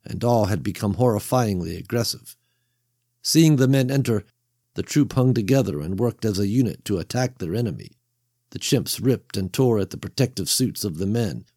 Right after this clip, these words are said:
biting and trying to sink their teeth wherever they could. The men tried to fight them off, hardly managing a tactical retreat, firing their guns as they backed away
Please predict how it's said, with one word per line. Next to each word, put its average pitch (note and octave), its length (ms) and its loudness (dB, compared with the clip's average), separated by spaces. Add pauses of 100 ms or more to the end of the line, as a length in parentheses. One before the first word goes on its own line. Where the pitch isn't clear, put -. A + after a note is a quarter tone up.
(100)
biting G#2 420 4
and F2+ 100 -4
trying G#2+ 420 0
to F#2 100 -8
sink A2+ 260 0
their F#2 140 -4
teeth - 360 -2
wherever F#2 380 -6
they C#2+ 160 -10
could. - 400 -6 (840)
The G2 80 -4
men A#2+ 260 2
tried G#2 260 0
to G2+ 80 -6
fight A#2 240 0
them G#2+ 160 0
off, B2 320 -2 (280)
hardly A#2 380 2
managing G#2+ 560 0
a F2 60 -6
tactical G2+ 520 -4
retreat, - 520 -4 (400)
firing A2+ 540 2
their F2+ 220 -2
guns F#2 480 -2
as F2+ 100 -6
they F#2 120 -4
backed A2+ 320 -4
away F#2+ 400 -4